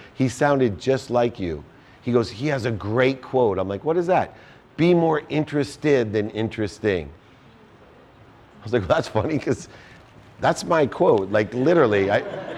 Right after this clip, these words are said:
I know you don't listen to me, but I literally end everything with that. "Really?" But it planted a seed.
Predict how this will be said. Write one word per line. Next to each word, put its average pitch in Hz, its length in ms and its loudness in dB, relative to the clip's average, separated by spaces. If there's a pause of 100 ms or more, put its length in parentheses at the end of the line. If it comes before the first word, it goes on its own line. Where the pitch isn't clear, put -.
(180)
I 156 160 2
know 180 180 6
you 175 160 4
don't 151 220 4
listen 165 300 0
to 135 80 0
me, 120 160 2
but 120 120 4
I 123 80 4
literally 131 540 4
end 123 220 0
everything 120 600 -4
with 101 180 -6
that. 87 280 -8 (480)
"Really?" 330 600 4 (3000)
But 139 160 2
it 127 80 -6
planted 135 400 0
a 98 40 -4
seed. 92 440 -4